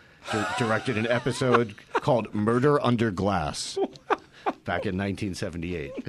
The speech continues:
I'm telling you, Columbo, you look, I mean, Steven Spielberg direct-, I thi-, right? He directed the pilot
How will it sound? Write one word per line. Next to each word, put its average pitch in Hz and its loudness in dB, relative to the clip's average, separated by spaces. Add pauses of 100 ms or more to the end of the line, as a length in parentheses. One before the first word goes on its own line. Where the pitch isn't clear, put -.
(600)
I'm 185 6
telling 220 4
you, 156 2
Columbo, 185 2
you 190 -2
look, 190 0
I - 4
mean, 170 2
Steven 294 2
Spielberg 233 2
direct-, 160 2 (100)
I 135 0
thi-, - -6
right? 220 0
He 247 0
directed 233 2
the 175 4
pilot - 0